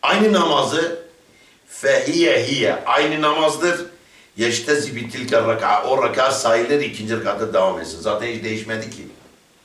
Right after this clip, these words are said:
لِأَنَّهُ نَوَى الشُّرُوفِ عَيْنِ مَا وَلَّغَتْ نِيَتُهُ. Onun niyeti boşunadır.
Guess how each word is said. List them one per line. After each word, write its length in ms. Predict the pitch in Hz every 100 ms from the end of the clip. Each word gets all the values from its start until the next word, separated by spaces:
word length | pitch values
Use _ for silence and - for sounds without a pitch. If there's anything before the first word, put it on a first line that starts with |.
| _ - _ _ _ 104
لِأَنَّهُ 520 | 110 120 120 110 113
نَوَى 180 | 113 107
الشُّرُوفِ 400 | - 110 110 107
عَيْنِ 420 | - 110 110 104
مَا 120 | 101 107
وَلَّغَتْ 500 | 120 117 107 110 101
نِيَتُهُ. 640 | 104 107 - 95 101 85
Onun 320 | 90 104 110 104
niyeti 720 | 98 98 98 117 127 127 127 - _ _ _ _ 73
boşunadır. 640 | 104 101 - 101 95 -